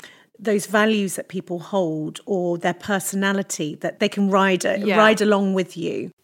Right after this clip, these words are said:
Speaker 2: It's not just, "Can you do this job?" It's, can you do what the job might be in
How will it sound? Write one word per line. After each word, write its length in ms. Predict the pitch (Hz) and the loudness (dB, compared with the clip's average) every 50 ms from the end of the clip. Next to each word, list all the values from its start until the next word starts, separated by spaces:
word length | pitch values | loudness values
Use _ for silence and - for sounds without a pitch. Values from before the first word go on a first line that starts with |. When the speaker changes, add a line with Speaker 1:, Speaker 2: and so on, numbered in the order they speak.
| _ - | _ -20
Speaker 2:
It's 240 | 196 208 - - - | -18 -16 -10 -6 -4
not 200 | 226 214 - - | -4 -4 -4 -6
just, 200 | - 196 - - | -6 -8 -6 -6
"Can 140 | - 208 196 | -4 -2 -2
you 100 | 190 185 | -2 -2
do 140 | 190 185 | -2 -2
this 240 | 185 202 196 - - | 0 -2 -2 -2 -4
job?" 260 | - - 165 175 - | -4 -2 -2 -2 -2
It's, 300 | 107 - - - - - - _ _ _ _ _ _ _ _ _ | -4 -6 -6 -10 -16 -16 -18 _ _ _ _ _ _ _ _ _
can 180 | - - 214 208 | -6 -2 0 0
you 100 | 196 190 | 0 0
do 200 | 190 - 202 185 | 0 -2 -2 -2
what 140 | 185 - 175 | -2 -4 -6
the 60 | 196 | -4
job 280 | 190 - 196 180 175 196 | -2 0 0 0 0 -2
might 300 | 190 196 190 - - - | 0 0 0 0 -2 -2
be 180 | 180 180 175 | -2 0 0
in 240 | 170 170 170 170 | 0 -2 -2 -6